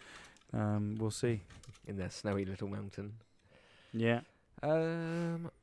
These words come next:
Speaker 2: mm, mm, mm. Okay, well, this is tough. This is very tough, boys. This is going to,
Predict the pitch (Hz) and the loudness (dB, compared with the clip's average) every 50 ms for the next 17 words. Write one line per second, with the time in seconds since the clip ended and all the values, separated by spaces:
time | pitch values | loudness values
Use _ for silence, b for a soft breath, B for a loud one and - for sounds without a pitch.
0 | _ - - - - - - - - - - 185 196 190 190 196 202 196 190 190 | _ -20 -20 -20 -18 -16 -14 -14 -12 -8 -8 -8 -6 -6 -8 -8 -8 -8 -10 -10
1 | 190 196 190 185 190 185 _ _ _ _ - b b b b b b b b b | -10 -10 -12 -14 -14 -18 _ _ _ _ -20 b b b b b b b b b
2 | b b b - - 233 247 214 190 170 190 226 247 - - - 113 123 160 185 | b b b 8 10 10 12 12 12 10 10 10 6 2 -6 -4 2 6 8 10
3 | 180 156 123 120 151 147 120 107 - - - - 156 165 131 - - - - - | 10 10 10 8 6 2 0 -6 -8 -8 0 4 4 4 4 4 -2 -18 -18 -18
4 | - 113 107 - 107 104 98 101 110 120 135 120 - - 107 98 - - 101 98 | -20 -20 -18 -16 -16 -12 -4 0 0 2 2 0 -2 -4 -8 -8 -8 -8 -6 -6
5 | 98 101 104 - - - - - - 104 104 101 98 - 104 101 101 - 107 104 | -6 -6 -8 -10 -12 -14 -14 -12 -12 -10 -10 -8 -4 -2 -2 -2 -2 -2 0 0
6 | 104 101 101 98 98 | 2 2 0 0 -2